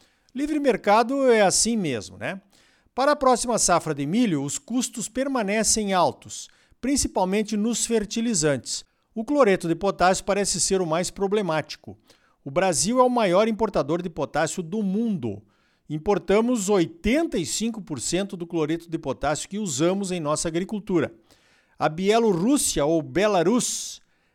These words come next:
é um dos principais fornecedores de cloreto de potássio para o Brasil. E a Bielorrússia está sofrendo sanções comerciais dos Estados Unidos,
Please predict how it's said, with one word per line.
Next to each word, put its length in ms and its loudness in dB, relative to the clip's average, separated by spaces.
é 120 0
um 140 0
dos 220 -2
principais 640 -2
fornecedores 640 0
de 80 -8
cloreto 460 -2
de 80 -6
potássio 480 -4
para 160 -2
o 40 -2
Brasil. 460 -2
E 100 -2
a 80 6
Bielorrússia 1000 2
está 300 2
sofrendo 600 -2
sanções 540 -4
comerciais 720 0
dos 220 -4
Estados 400 -4
Unidos, 440 -2